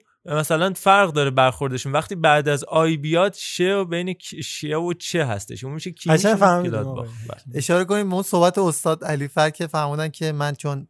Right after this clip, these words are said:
Speaker 3: الان نسل جوان وارد فوتبال شدم، من
Speaker 1: باید
Speaker 3: دائم
Speaker 1: تحقیق
Speaker 3: تغییر
Speaker 1: کنم.
Speaker 3: می‌دم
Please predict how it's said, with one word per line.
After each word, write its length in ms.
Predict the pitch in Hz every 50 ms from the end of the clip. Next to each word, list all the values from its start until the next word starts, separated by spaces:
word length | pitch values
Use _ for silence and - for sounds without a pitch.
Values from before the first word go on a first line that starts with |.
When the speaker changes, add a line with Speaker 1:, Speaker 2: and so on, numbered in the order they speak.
| _ 147
Speaker 3:
الان 280 | 110 110 117 127 131
نسل 260 | 135 135 - - 151
جوان 560 | 131 117 117 120 113 113 110 123 143 156 151 135
وارد 300 | 120 113 113 113 107 107
فوتبال 380 | - - 117 110 123 117 113
شدم، 420 | 110 - 120 113 117 127 139 147 147
من 180 | 143 143 147 147
Speaker 1:
باید 140 | 120 131
Speaker 3:
دائم 340 | 135 123 123 131 127 156 170
Speaker 1:
تحقیق 80 | 170 135
Speaker 3:
تغییر 500 | 165 147 135 131 127 127 127 135 147 160
Speaker 1:
کنم. 80 | 170
Speaker 3:
می‌دم 380 | 180 185 185 190 180 175 180 175